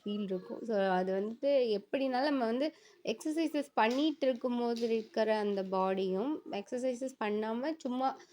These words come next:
ஃபுட் மட்டும் நம்ம கண்ட்ரோல்ல இருக்கோம் அப்படின்றப்போ, அது ஒரு மாதிரி நம்மளோட பாடியில வந்து சேஞ்ச் இருக்கும்.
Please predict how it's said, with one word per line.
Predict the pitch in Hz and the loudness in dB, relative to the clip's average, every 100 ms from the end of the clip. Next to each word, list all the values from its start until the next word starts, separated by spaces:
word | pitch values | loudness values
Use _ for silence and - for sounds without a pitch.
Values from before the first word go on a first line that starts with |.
| - - - | -20 -10 -2
ஃபுட் | 311 285 269 | 0 0 0
மட்டும் | 233 226 233 302 | 0 0 0 -2
நம்ம | 277 226 | 0 -2
கண்ட்ரோல்ல | 214 214 220 226 220 208 | -2 -2 -2 2 4 4
இருக்கோம் | 196 190 - 202 | 2 -2 -2 0
அப்படின்றப்போ, | 190 185 190 190 185 185 | 0 0 -2 0 -2 -2
அது | 294 240 208 254 | -2 0 0 2
ஒரு | 262 226 | 2 2
மாதிரி | 214 214 269 277 - - - | 0 0 -2 -4 -16 -12 -2
நம்மளோட | 226 226 214 | 2 4 4
பாடியில | 202 214 262 247 | 4 4 4 2
வந்து | 214 226 254 - | 0 -2 -2 0
சேஞ்ச் | 233 247 233 | 0 0 -2
இருக்கும். | 202 196 - - | -2 -2 -4 -6